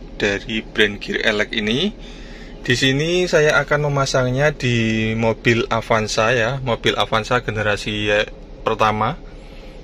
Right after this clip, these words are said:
Avanza O L D yang tahun dua ribu delapan ya di sini ya. Sebenarnya di sini sudah ada head unitnya, dan head unitnya ini sudah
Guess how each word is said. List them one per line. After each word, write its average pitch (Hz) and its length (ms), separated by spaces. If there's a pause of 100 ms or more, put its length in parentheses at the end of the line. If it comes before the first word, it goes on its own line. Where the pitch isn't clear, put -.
(200)
Avanza 113 560
O 104 80
L 104 160
D 117 240
yang 101 160
tahun 104 320
dua 104 160
ribu 104 880
delapan 107 400
ya 113 160
di 117 160
sini 107 160
ya. 107 160 (640)
Sebenarnya 117 480
di 131 160
sini 123 240
sudah 123 400
ada 131 160
head 113 160
unitnya, 110 720 (680)
dan 107 240
head 110 160
unitnya 113 560
ini 156 640
sudah 110 560